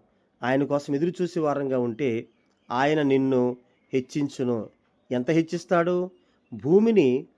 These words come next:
స్వతంత్రించుకునేటట్లుగా హెచ్చిస్తాడు ఆయన.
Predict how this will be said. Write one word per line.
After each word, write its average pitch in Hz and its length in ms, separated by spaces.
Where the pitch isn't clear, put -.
స్వతంత్రించుకునేటట్లుగా 185 1200
హెచ్చిస్తాడు 175 560
ఆయన. 104 180